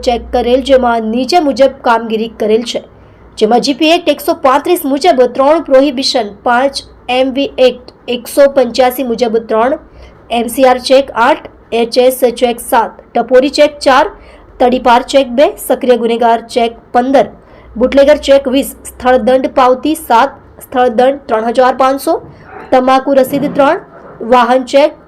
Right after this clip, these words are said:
એકસો બેતાળીસ કેસો ભેસ્તાન પોલીસ દ્વારા ડે નાઇટ કોમ્બિંગનું તેમજ ફૂટ પેટ્રોલિંગ દ્વારા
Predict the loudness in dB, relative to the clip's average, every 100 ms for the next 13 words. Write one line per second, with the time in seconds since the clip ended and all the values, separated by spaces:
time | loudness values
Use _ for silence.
0 | -6 -6 -2 2 2 2 0 2 0 -2
1 | -16 -20 -20 -20 _ 2 2 2 -2 -2
2 | -14 0 2 2 2 2 2 2 2 2
3 | -2 0 2 4 2 2 0 0 0 -2
4 | -2 -2 -2 -2 0 -2 0 -2 0 2
5 | 0 -2 -20 -20 -2 0 2 2 2 0
6 | 2 2 0 -2 -2 0